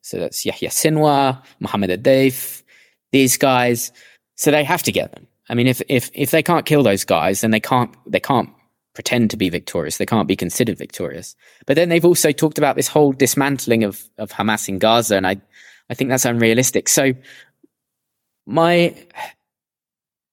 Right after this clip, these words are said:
what I think we need to consider is if, if we, let's say this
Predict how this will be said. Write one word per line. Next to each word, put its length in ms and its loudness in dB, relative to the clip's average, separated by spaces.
what 180 4
I 40 4
think 440 -2
we 160 2
need 160 0
to 80 -12
consider 400 0
is 200 -4
if, 260 -2
if 160 -10
we, 380 2
let's 180 0
say 240 0
this 320 -6